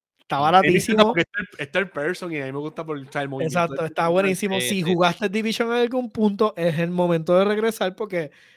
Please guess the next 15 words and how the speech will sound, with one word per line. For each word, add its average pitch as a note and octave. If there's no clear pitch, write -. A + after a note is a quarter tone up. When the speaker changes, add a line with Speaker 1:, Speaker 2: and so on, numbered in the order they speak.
Speaker 2:
to-, D#3
o D#3+
sea, E3
to-, D#3+
de-, E3+
definitivamente E3+
está C#3
accesible. D#3
Es, D3
definitivamente D#3
la F3+
estoy D#3+
pasando E3
demasiado C3
bien. G#2+